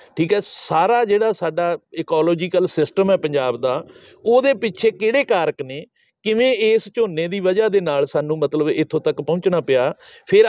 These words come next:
ਅੱਜ ਪੋਲਿਊਸ਼ਨਾਂ ਦੀ ਗੱਲ ਕਰਦੇ ਹਾਂ, ਇਹਨੂੰ ਅੱਗ ਲੱਗਦੀ ਹੈ, ਉਹਦੀ ਵਜ੍ਹਾ ਜਿਹੜੀ ਹੈ, ਕੀ ਕਿਸੇ ਨੇ ਕਦੇ ਸਮੂਹਿਕ ਰੂਪ ਦੇ ਵਿੱਚ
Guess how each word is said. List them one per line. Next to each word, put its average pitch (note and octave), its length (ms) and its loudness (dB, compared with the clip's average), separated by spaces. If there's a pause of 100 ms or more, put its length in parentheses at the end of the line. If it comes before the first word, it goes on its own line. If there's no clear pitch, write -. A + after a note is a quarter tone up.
ਅੱਜ G3 140 -2
ਪੋਲਿਊਸ਼ਨਾਂ G3+ 540 -4
ਦੀ F#3 160 -4
ਗੱਲ C#3+ 160 0
ਕਰਦੇ B2 380 -4
ਹਾਂ, C#3 200 -6 (340)
ਇਹਨੂੰ E3+ 340 2
ਅੱਗ D#3+ 120 -2
ਲੱਗਦੀ C3+ 500 0
ਹੈ, C#3+ 200 0 (140)
ਉਹਦੀ A3+ 240 0
ਵਜ੍ਹਾ F3+ 420 2
ਜਿਹੜੀ D3+ 380 -2
ਹੈ, C#3 140 0 (260)
ਕੀ B3 160 0
ਕਿਸੇ A3+ 340 2
ਨੇ A#3 120 2
ਕਦੇ G#3 300 4
ਸਮੂਹਿਕ F#3 500 -2
ਰੂਪ F3+ 280 -2
ਦੇ F#3+ 120 2
ਵਿੱਚ F3+ 380 0